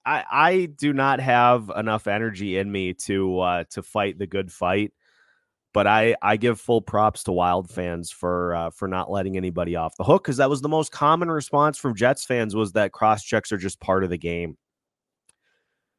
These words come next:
And so we heard from Cole Perfetti that Hartman admitted that his high stick off of the faceoff,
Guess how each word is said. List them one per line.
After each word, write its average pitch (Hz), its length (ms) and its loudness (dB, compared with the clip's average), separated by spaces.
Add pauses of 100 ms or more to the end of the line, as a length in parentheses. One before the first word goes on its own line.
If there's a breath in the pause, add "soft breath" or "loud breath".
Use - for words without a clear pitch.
(200)
And 139 580 0
so 139 340 4
we 135 160 2
heard 175 360 2
from 185 180 -2
Cole 139 280 8
Perfetti 87 720 -2 (300)
that 98 600 2 (560)
Hartman 131 360 4
admitted 101 560 -2 (240)
that 90 360 -2
his - 680 -4 (160)
high 110 180 4
stick - 560 -2 (180)
off 101 200 2
of 92 140 -10
the 92 60 -6
faceoff, 85 580 -2